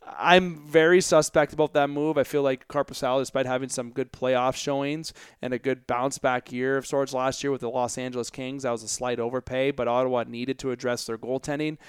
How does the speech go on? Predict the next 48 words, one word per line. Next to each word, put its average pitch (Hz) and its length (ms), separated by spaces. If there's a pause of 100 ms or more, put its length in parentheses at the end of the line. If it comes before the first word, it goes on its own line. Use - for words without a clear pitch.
(240)
and 135 100
they 139 60
did 143 180
that. 107 240
But 120 180
they 120 100
have 147 180
Sogard, 143 540
they 120 100
have 139 240
young 139 260
guys. 117 320
I 113 60
feel 143 220
like 143 200
they 135 80
could 143 180
have 120 140
went 127 320
in 117 80
a 107 80
different 123 400
direction, 120 720 (340)
uh, 120 180
maybe 131 240
more 123 180
of 113 60
a 113 60
veteran 127 560
end 131 600
or 107 1400 (280)
somebody 139 560
a 120 60
bit 143 240
more 131 240
established 131 960 (280)
on 127 140
a 127 80
one 127 260
or 113 140
two 143 220
year 120 320
to - 120
help 110 160
with 117 100
the 113 60
development. 107 520
But 104 140